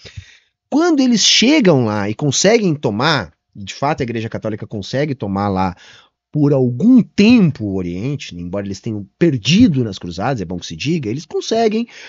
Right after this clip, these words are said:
uma vitória provisória. E aí o filme mostra muito bem, quando eles chegam lá, o que que é a primeira coisa que eles fazem? Eles constroem um feudo. Eles doam terra pros nobres que tão lutando, ou pra aqueles que eles vão transformar em nobres,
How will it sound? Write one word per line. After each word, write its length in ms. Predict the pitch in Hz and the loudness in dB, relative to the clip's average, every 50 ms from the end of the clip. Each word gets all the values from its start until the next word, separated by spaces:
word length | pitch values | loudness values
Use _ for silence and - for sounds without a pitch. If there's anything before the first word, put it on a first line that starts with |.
| - - - - | -20 -16 -6 -2
uma 120 | 196 190 | 0 2
vitória 300 | 180 185 185 190 185 196 | 2 2 2 2 2 2
provisória. 760 | 196 - 190 190 190 170 147 143 135 127 113 101 92 76 - _ _ - - - - - _ | 0 0 -2 -2 -2 0 0 0 0 0 0 -2 -4 -8 -10 _ _ -20 -20 -20 -20 -20 _
E 140 | - 208 226 | -4 0 2
aí 160 | 247 262 277 | 4 6 6
o 80 | 285 277 | 4 4
filme 280 | - - 269 254 254 240 | 4 2 2 2 2 2
mostra 340 | 226 226 240 233 - 233 | 2 0 0 -2 -4 -4
muito 240 | 214 220 226 220 247 | -4 -4 -6 -6 -2
bem, 180 | 208 185 170 160 | 0 0 0 0
quando 180 | 160 240 226 | 0 -2 -2
eles 120 | 247 226 - | 0 0 0
chegam 220 | - 247 202 208 | 0 0 0 0
lá, 80 | 208 220 | 0 0
o 60 | 233 | 0
que 100 | - 277 | 0 0
que 100 | 233 262 | 0 0
é 20 | |
a 40 | 247 | 0
primeira 360 | - 214 226 208 240 269 262 | 0 2 2 4 4 4 4
coisa 140 | 240 - 226 | 4 2 0
que 80 | 220 226 | -2 -2
eles 140 | 196 185 - | -4 -4 -2
fazem? 400 | 156 135 127 113 90 76 65 - _ _ _ _ _ _ _ _ _ _ _ _ _ _ _ _ _ | 0 0 0 0 -2 -6 -10 -16 _ _ _ _ _ _ _ _ _ _ _ _ _ _ _ _ _
Eles 100 | - - | -18 -10
constroem 400 | - - 135 - - - 127 139 | -6 -6 -6 -4 -4 -4 -2 -2
um 80 | 147 143 | -2 -2
feudo. 480 | 143 - - 117 113 117 117 107 104 104 _ _ _ _ _ _ _ _ _ _ _ _ _ _ _ _ _ _ _ _ _ _ _ _ _ | -4 -4 -4 -4 -2 -2 -4 -6 -10 -14 _ _ _ _ _ _ _ _ _ _ _ _ _ _ _ _ _ _ _ _ _ _ _ _ _
Eles 220 | - 110 107 104 107 | -12 -10 -8 -8 -4
doam 300 | 110 131 156 190 208 185 | -2 0 0 0 -2 -4
terra 520 | 190 _ - 127 127 143 151 175 240 277 - _ _ _ _ _ _ _ _ _ _ _ _ _ | -4 _ -2 0 0 0 0 0 -2 -6 -10 _ _ _ _ _ _ _ _ _ _ _ _ _
pros 180 | 127 117 107 | -10 -8 -6
nobres 380 | 107 117 104 98 107 107 110 - | -4 -2 -2 -2 -2 -2 -6 -8
que 80 | - - | -8 -6
tão 100 | 113 107 | -6 -6
lutando, 560 | 98 92 - - 87 95 113 147 180 180 117 | -6 -6 -6 -6 -4 -4 -4 -4 -4 -4 -6
ou 60 | 95 | -8
pra 100 | 87 90 | -8 -10
aqueles 260 | 87 - 104 101 92 | -10 -8 -8 -8 -8
que 80 | - - | -8 -8
eles 120 | 98 92 | -8 -8
vão 100 | 90 98 | -8 -10
transformar 460 | 95 95 92 - - 90 87 85 82 | -10 -10 -10 -10 -8 -8 -8 -6 -6
em 40 | 92 | -6
nobres, 600 | 87 80 78 73 78 82 104 147 190 190 - - | -8 -8 -8 -10 -12 -12 -10 -10 -10 -12 -14 -16